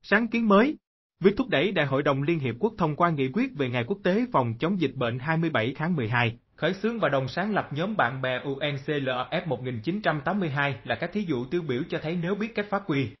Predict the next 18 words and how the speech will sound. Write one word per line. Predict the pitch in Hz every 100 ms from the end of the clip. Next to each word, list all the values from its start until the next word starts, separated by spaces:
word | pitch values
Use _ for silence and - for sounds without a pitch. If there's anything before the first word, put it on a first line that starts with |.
| _
xác | - 269
định | 233 123
vấn | 131 202 214
đề | 131 120
đúng | 143 202 254
và | 156
chúng | 110 156
quan | 196 151
tâm, | 156 156 120 _
lợi | 127 117
ích | 117 208
của | 170
cộng | 170 107
đồng | 117 101
quốc | 95 -
tế, | 139 185 277 _ -
chúng | 233
ta | 208